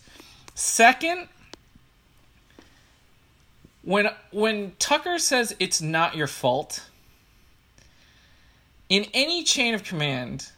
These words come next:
Tucker should have known that the actions taken by the crew under any captain falls to the captain's responsibilities. What Trip Tucker did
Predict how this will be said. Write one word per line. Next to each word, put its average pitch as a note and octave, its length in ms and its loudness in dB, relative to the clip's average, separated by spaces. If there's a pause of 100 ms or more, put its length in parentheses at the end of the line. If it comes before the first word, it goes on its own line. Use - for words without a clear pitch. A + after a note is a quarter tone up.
(400)
Tucker A3+ 300 2
should G3 220 -4
have C#3 100 -4
known B2+ 500 -4 (880)
that E3+ 340 0 (280)
the F3 200 -2
actions G#3 840 -2
taken F#3+ 580 -4
by D#3 280 -2
the D3+ 120 -12
crew D3+ 680 -6 (340)
under D3+ 400 0
any E3 240 0
captain - 640 -2 (800)
falls D3 760 0
to - 140 -4
the C3 60 -2
captain's C3 520 -2
responsibilities. - 960 -8 (1500)
What G3 320 6 (300)
Trip - 500 2
Tucker A3 400 2
did G3+ 480 -2